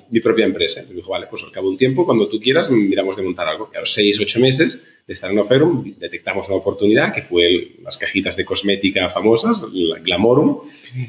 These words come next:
que tuvimos la enorme suerte que al cabo de dos años, pues, vendimos al grupo americano Birchbox, ¿no?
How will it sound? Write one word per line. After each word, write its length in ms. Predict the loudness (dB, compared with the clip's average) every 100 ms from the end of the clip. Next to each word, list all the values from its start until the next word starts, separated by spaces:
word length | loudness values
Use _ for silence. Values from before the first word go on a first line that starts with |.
| _
que 140 | -2
tuvimos 280 | 2 0 2
la 60 | 0
enorme 280 | 0 0 0
suerte 280 | -2 -2
que 60 | -2
al 100 | 0
cabo 180 | -2 -6
de 80 | -6
dos 120 | -8
años, 220 | -6 -4
pues, 140 | -4 -6
vendimos 400 | -6 -6 -6 -6
al 120 | -6
grupo 420 | -6 -6 -4 -4
americano 440 | -4 -6 -6 -8 -8
Birchbox, 460 | -8 -8 -10 -8
¿no? 160 | -12